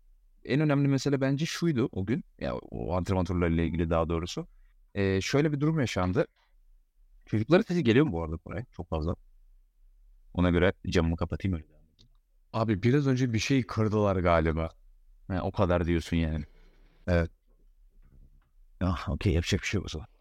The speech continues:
Speaker 1: Ee, dediğim gibi cuma günü konuşulacak olay şuydu. Ee, fia'dan bir bilgi notu geçirildi, geçildi. Daha antrenman ba-, bile başlamadan bir bilgi notu geçildi. Ee, açıklama yapıldı hem basına hem takımlara.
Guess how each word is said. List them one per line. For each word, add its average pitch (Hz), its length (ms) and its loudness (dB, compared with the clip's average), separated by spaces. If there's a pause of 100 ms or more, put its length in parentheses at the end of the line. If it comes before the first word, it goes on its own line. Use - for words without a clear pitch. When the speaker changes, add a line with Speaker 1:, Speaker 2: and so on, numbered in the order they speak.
(380)
Speaker 1:
Ee, 101 640 2 (540)
dediğim 113 340 2
gibi 87 240 0 (300)
cuma 110 260 2
günü 117 180 2
konuşulacak 110 440 0
olay 95 200 2
şuydu. 135 460 0 (560)
Ee, 98 360 0 (100)
fia'dan 165 480 0
bir 147 120 -2
bilgi 127 300 0
notu 123 280 0 (240)
geçirildi, 82 720 -2
geçildi. 85 380 -4 (100)
Daha 104 140 2
antrenman 113 460 2
ba-, 95 160 0
bile 120 180 2
başlamadan 101 540 0 (420)
bir 110 100 -2
bilgi 110 240 -2
notu 117 180 0
geçildi. 85 420 -2 (240)
Ee, 82 340 0
açıklama 98 340 0
yapıldı 87 440 0
hem 92 160 0
basına 90 260 0
hem 82 120 0
takımlara. 82 440 -4